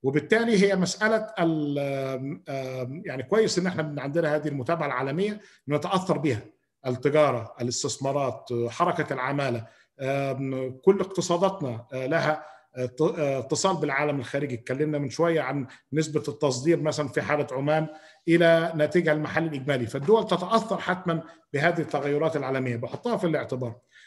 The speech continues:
في هذه الأثناء حتى يتعافى الاقتصاد العالمي هنعمل إيه؟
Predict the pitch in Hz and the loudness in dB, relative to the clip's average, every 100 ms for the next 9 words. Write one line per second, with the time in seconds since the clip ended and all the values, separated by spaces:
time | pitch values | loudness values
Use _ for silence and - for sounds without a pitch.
0 | _ - 151 170 311 - 190 190 160 - | _ 2 4 6 4 0 -2 0 -2 -4
1 | - - - 180 156 156 254 254 180 143 | -4 -2 2 2 4 4 2 2 0 -2
2 | - 170 147 131 127 120 113 - _ 139 | -2 0 0 -2 -4 -4 -6 -12 _ -2
3 | 160 143 123 113 | -2 -2 -4 -6